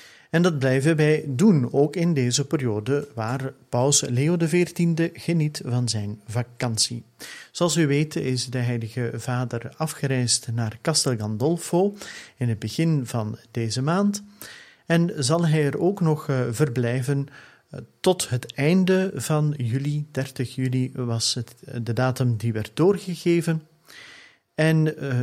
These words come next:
zullen wij op deze wijze ook de vakantieperiode van de paus een beetje opvolgen in de mate van het mogelijke natuurlijk. U hoorde ook al in een vorige aflevering van Radio Vaticaan dat de paus zeker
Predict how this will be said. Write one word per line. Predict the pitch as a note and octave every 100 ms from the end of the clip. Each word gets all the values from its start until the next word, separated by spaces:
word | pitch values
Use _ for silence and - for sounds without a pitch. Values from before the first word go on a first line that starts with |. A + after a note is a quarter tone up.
| C3 C3+
zullen | A2+ D#3 D3+
wij | C3+ C3+ C#3 C3+ _ -
op | A#2 A2+
deze | B2+ B2 A2 A#2 -
wijze | A2+ A#2+ B2 C3
ook | B2+ A#2
de | G#2+ A#2+ - - _ _ _ -
vakantieperiode | D3+ D3 D#3+ D3 C3+ C3 C3 A#2
van | B2 A#2
de |
paus | A2 C3+ B2+
een | A2
beetje | G#2+ A2 -
opvolgen | - F3+ - - E3+ D#3+ D#3 D3 - - -
in | D3
de |
mate | C#3 C#3+ D3 D3 C3+ -
van | A#2 C#3+ C3+ C3
het | - B2 B2
mogelijke | C3+ E3 D#3 C3 A#2+ A#2+
natuurlijk. | A2 - B2 - - _ - - - - - _ _ _
U | -
hoorde | D3+ F#3+ G3+
ook | D#3+ D3+ G3+
al | G#3
in | D#3
een | A#2+ A2
vorige | C#3+ E3+ B2
aflevering | A#2 A2+ B2 B2 D3 E3+
van | C#3+ A2
Radio | A2 A2+ A2
Vaticaan | A#2+ C3+ D#3+ E3+ E3
dat | C#3 A#2+
de | B2
paus | B2+ B2+ - -
zeker | A2 - C#3+ D3+ C3+